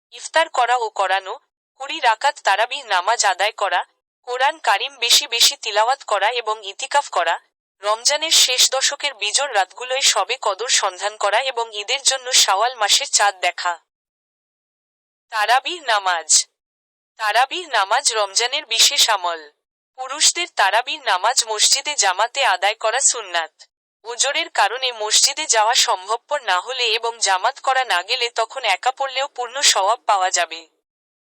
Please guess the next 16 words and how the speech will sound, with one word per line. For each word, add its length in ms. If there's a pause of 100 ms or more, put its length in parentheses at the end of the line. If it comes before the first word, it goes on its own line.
(100)
অনুরূপ 440 (100)
পাঁচ 320
ওয়াক্ত 320
ফরজ 480
নামাজও 440
বিশেষ 440
অবস্থায় 460
একাকী 480
আদায় 300
করা 280
যাবে। 380 (420)
এতেও 360
পরিপূর্ণ 600
সওয়াব 480
পাওয়া 260
যাবে। 420